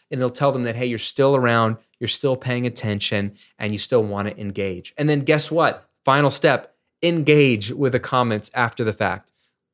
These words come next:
An hour after, the next day, the day after that, a week after, just pop in periodically and see if there's any new questions.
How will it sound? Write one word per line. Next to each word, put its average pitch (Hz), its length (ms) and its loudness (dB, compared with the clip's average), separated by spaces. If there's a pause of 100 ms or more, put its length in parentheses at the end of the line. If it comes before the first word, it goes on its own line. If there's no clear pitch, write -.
An 107 160 -8
hour 143 320 6
after, 147 480 2
the 117 120 -4
next 123 360 0
day, 135 260 2
the 117 100 -4
day 127 220 0
after 131 240 -2
that, 127 220 0
a 123 40 0
week 123 240 -4
after, 143 460 0 (240)
just 214 220 -6
pop 208 320 0
in 196 100 2
periodically 170 580 2
and 147 80 0
see 160 140 4
if 156 80 2
there's 139 140 -2
any 147 160 0
new 143 160 0
questions. 139 560 -2